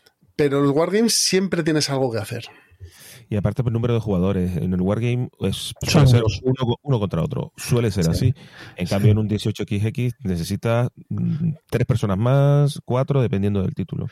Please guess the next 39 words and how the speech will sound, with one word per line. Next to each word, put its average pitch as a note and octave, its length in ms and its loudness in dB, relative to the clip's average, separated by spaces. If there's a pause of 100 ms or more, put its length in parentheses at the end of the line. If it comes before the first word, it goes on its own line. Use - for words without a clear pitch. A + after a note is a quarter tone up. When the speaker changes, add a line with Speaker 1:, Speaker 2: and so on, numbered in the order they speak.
(160)
Speaker 3:
Sí. - 180 -8
Speaker 1:
Claro, C3 140 4
entonces, D3 480 0
eh, D#3 60 2
no, E3 280 4
no E3 120 2
son, D3+ 240 0
no D#3+ 100 0
son E3+ 120 -2
la D#3+ 60 0
misma A#2+ 640 -2
cosa, A#2 360 -6
¿eh? F#3+ 80 -8 (1600)
Y D3+ 60 -4
sobre D3+ 160 2
todo D#3 160 2
que F#3 80 0
en F3 60 2
los C#3 120 2
Wargames A#2+ 400 -2
tienes A#2 260 -4
la B2 60 -2
opción B2 260 -4
de D#3 80 0
decir, A2 220 -6
"Joder, G2+ 220 -8
es - 80 -10
que - 100 -10
es - 140 -4
el G#2+ 160 -8
turno A2 420 -6
tres, E3 460 0
eh, A#2+ 80 -4
Speaker 2:
<laughs> A#2 280 0
Speaker 1:
llevamos A#2+ 380 -4
una B2 140 0
Speaker 2:
Aquí C#3 100 2
Speaker 1:
hora." F3+ 220 4
Speaker 2:
ya. - 100 -10